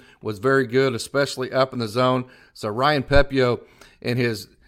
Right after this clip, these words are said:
his triple A, I should say, his first start back in triple A was very good, very dominant. There's that four seam up in the zone. Just what you would expect for him. So very proud of Ryan Pepiot, the effort he gave Oklahoma City yesterday in his five innings of scoreless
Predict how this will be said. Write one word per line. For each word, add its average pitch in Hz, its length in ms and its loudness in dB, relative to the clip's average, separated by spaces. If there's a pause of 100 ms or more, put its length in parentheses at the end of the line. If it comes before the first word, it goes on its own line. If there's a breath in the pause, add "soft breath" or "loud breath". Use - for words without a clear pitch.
(100)
his 107 200 -6
triple 151 340 0
A, 139 60 6
I 123 100 4
should 135 300 -2
say, 127 300 0 (220 loud breath)
his 113 200 -6
first 143 240 -2
start 101 320 -2
back 143 280 -2
in 143 60 -6
triple 123 400 -2
A 120 120 2
was 110 200 -6
very 135 280 2
good, 123 280 0
very 117 220 -2
dominant. 123 320 0
There's 123 180 -4
that 101 240 -8
four 120 180 -2
seam 110 280 -8
up 117 200 0
in 110 60 -10
the 110 80 -2
zone. 113 320 -2 (460 soft breath)
Just 165 340 0
what 139 140 -8
you 131 80 2
would 117 100 2
expect 139 460 -2
for 123 120 -6
him. 131 280 0
So 127 280 0 (300 loud breath)
very 165 300 2
proud 165 260 2
of 135 100 -2
Ryan 151 220 2
Pepiot, 139 460 2
the 123 160 2
effort 127 280 -2
he 127 120 -4
gave 120 360 0 (320 soft breath)
Oklahoma 127 440 0
City 123 240 -2
yesterday 165 580 0 (320 loud breath)
in 123 140 -2
his 123 160 -2
five 135 340 0
innings 127 420 0
of 120 220 2
scoreless 110 640 -4